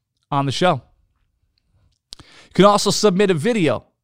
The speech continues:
at rochester podcast dot com. Click the show link, The Chris Conyers Show, and scroll down.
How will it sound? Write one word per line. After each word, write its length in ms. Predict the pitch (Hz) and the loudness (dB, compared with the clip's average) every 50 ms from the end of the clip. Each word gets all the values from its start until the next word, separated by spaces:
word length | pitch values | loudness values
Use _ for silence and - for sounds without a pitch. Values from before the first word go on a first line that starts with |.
| _ _ | _ _
at 80 | 151 - 143 | -6 -4 0
rochester 560 | 147 156 165 180 170 - 196 185 - - 165 | 2 2 2 2 0 -2 -4 -4 -4 -6 -8
podcast 760 | - - 170 160 156 151 - - 165 156 151 143 - - - - _ | -2 0 2 2 2 0 -2 -2 -2 -2 -2 -4 -8 -12 -18 -12 _
dot 200 | - 147 143 - | -2 -2 -2 -2
com. 380 | - - 156 143 139 143 147 - _ _ _ _ _ _ _ _ | -2 -4 -2 -2 -2 -2 -6 -10 _ _ _ _ _ _ _ _
Click 240 | - 170 165 - - | -6 -6 -6 -4 -6
the 60 | 156 | -6
show 260 | - - 175 156 147 | -4 0 0 0 2
link, 220 | 143 147 151 156 | 2 0 -2 -4
The 60 | - 123 | -6 -6
Chris 200 | - 160 139 - | -6 -6 -4 -2
Conyers 320 | - 143 143 139 135 123 | 0 0 0 0 -2 -4
Show, 240 | - 143 135 135 131 | -4 -2 -2 -2 -2
and 100 | 127 127 | -4 -4
scroll 220 | - - 240 233 | -2 0 2 2
down. 340 | 202 190 180 180 180 175 175 | 4 4 4 4 2 0 -4